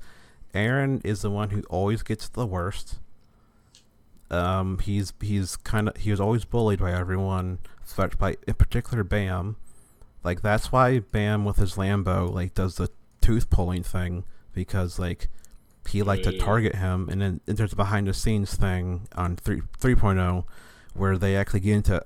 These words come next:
Speaker 1: a legit fist fight with each other. Uh, and, like, and it's played for a joke in that, but, like, you can tell, like, oh, they really wanted us to fight each other, <laughs> uh, <laughs> and just were looking at an excuse to actually do it.
Speaker 2: Mm,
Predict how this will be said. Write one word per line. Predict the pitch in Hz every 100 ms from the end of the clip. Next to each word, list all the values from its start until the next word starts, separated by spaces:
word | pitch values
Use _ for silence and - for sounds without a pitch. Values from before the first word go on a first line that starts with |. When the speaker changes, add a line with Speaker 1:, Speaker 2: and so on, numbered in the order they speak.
| 92
Speaker 1:
a |
legit | 98 90 104 -
fist | 110 110
fight | - 90
with | 85 -
each | -
other. | 87 85 85 90 - - - - - _ - - _ -
Uh, | - 78 64 -
and, | 101 101
like, | 107 95 - - - - - - -
and | 120 113
it's | 127
played | 185 208
for | -
a | 110
joke | 98 117 113
in | 98
that, | 90 90 -
but, | 107
like, | 98 101
you | 127
can | - 110
tell, | 101 101 98
like, | 87 87 - - -
oh, | 127 120
they | 165
really | 196 143 139 131
wanted | 123 117 104
us | 98 -
to | - 92 -
fight | - 107 107
each | 85 -
other, | 92 85 82 - - - -
<laughs> | - - - -
uh, | 76 71 - - 117
<laughs> | - -
and | 98
just | 104 87
were | 107
looking | 107 - 104
at |
an | 98
excuse | 98 - 92 92
to | - 90
actually | 87 90 95
do | 87 92 -
it. | - - - - - - - - - - - - - -
Speaker 2:
Mm, | 104 104 90 82